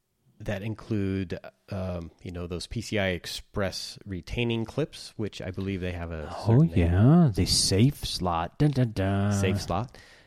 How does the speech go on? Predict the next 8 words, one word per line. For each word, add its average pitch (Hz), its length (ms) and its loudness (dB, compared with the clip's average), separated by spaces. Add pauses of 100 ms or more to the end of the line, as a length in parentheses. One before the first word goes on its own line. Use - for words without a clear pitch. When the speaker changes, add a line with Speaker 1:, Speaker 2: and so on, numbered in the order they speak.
(280)
Speaker 1:
And 113 280 -2
we 110 100 2
also 107 340 0
have, 90 600 -4
um, 85 440 -6 (640)
some, 104 380 -6 (140)
you 123 100 0
know, 90 280 0